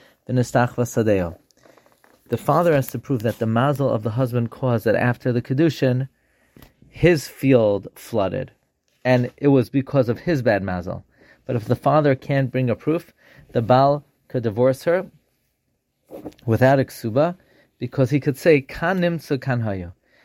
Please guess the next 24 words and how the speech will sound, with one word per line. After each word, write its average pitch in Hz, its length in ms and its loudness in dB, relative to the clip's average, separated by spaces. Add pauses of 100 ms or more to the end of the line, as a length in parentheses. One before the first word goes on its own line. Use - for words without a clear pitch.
(160)
Since 185 460 -2
the 135 220 0
Mumin 147 280 4
were 131 100 2
found 139 320 -2
Veisavia, 135 680 -2 (520)
so - 280 2
that's 143 280 2
where 139 220 2
it 131 140 -4
was 123 240 0
before, 131 500 -2
before 120 380 0
the 110 80 0
Erisin. - 400 -8 (220)
Nichnas 190 460 0
al 147 160 2
Rishus 127 320 -6
Habal. 101 220 -8 (460)
But 123 80 -4
once 147 240 0
Nisun 139 380 -2
was 104 200 -2
done, 92 260 -8